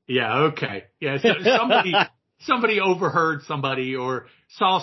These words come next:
Speaker 1: something laying on the desk or, or something. There is some connection there.
Speaker 2: Yeah, I bet it was like, "I'm gonna create this swamp monster." And he was like, "Oh, yeah, me too. Well, mine's gonna be better than yours." "No way.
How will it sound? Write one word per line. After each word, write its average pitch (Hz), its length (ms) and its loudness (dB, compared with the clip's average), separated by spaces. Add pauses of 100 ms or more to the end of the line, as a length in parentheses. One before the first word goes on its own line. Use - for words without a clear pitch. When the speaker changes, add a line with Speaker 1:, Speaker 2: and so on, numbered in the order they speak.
Speaker 1:
something 156 560 -6
laying 147 300 -4
on 139 160 -4
the 135 80 -8
desk 117 520 -8
or, 202 120 -4
or 208 160 0
something. 143 640 -6
There 180 180 -2
is 185 160 -4 (140)
some 202 300 -2
connection 131 1000 -10
there. 85 260 -20 (460)
Speaker 2:
Yeah, 135 220 2
I 143 60 4
bet 135 180 0
it 120 80 -8
was 120 160 -8
like, 113 260 -12
"I'm 190 160 -10
gonna 127 140 -8
create 160 320 -10
this 165 160 -10
swamp 180 260 -10
monster." 113 420 -16
And 107 120 -20
he 113 80 -18
was 113 120 -20
like, 117 200 -8
"Oh, 226 100 0
yeah, 262 160 0
me 226 240 -6
too. 165 260 -2
Well, 135 120 -6
mine's 170 260 0
gonna 170 160 -6
be 160 80 -10
better 165 240 -6
than 151 160 -8
yours." 165 320 -8
"No 165 200 0
way. 151 300 -6